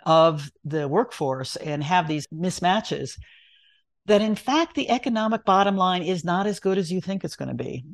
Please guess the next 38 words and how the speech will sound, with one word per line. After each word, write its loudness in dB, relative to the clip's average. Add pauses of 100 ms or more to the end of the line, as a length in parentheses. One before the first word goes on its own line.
(160)
And 0
a -2
colleague 0
of 0
mine, 0
Jeff -4
Pfeffer -2
from -6
the -4
Stanford -2
Business -2
School, -4
has -4
done 0 (840)
a 2
lot 6
of 2
work 0
on -2
this -2
and -2
has -2
written -2
a 0
book 0
called -2
Dying 0
for -2
a 0
Paycheck. -6 (160)
It -12
came -4
out -2
a -8
couple -6
of -2
years -4
ago, -4